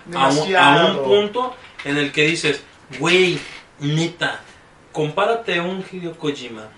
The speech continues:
Speaker 1: con un, este, Miyamoto".
Speaker 2: Ujú.
Speaker 1: Y ve, ve, ve, ve la simpleza de,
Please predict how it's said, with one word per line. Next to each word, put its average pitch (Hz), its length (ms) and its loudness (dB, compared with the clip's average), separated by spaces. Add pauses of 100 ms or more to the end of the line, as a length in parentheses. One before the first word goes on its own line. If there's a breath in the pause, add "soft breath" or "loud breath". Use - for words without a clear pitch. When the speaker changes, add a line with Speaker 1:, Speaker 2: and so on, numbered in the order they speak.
(640 soft breath)
Speaker 1:
con 131 240 -6
un, 143 720 0 (920)
este, 113 540 -8
Miyamoto". 123 600 -8 (520)
Speaker 2:
Ujú. 180 540 -4
Speaker 1:
Y 160 120 2
ve, 180 200 0
ve, 175 280 -2
ve, 175 260 -2
ve 190 140 0
la 233 160 0
simpleza 185 600 -4
de, 143 220 -2